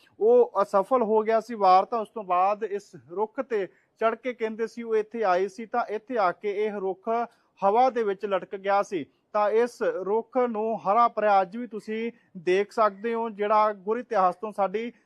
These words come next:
ਸਾਂਝ ਪਾਉਂਦਾ ਹੈ। ਤਾਂ ਇੱਥੇ ਰੁੱਖ ਜਿਹੜਾ ਸੀ ਅੱਜ ਵੀ ਜਦੋਂ ਮੌਜੂਦ ਹੈ ਤੇ ਉਸ ਸਮੇਂ ਦੌਰਾਨ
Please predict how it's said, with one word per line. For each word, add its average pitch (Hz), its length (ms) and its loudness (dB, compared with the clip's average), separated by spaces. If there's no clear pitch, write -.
ਸਾਂਝ 214 460 2
ਪਾਉਂਦਾ 202 340 2
ਹੈ। 170 120 4
ਤਾਂ 220 160 2
ਇੱਥੇ 240 360 0
ਰੁੱਖ 220 300 -6
ਜਿਹੜਾ 220 300 0
ਸੀ 220 160 -10
ਅੱਜ 190 180 -4
ਵੀ 247 120 -10
ਜਦੋਂ 214 320 -4
ਮੌਜੂਦ 208 520 -2
ਹੈ 226 100 0
ਤੇ 240 120 -4
ਉਸ 220 240 -8
ਸਮੇਂ 208 260 -6
ਦੌਰਾਨ 202 460 -4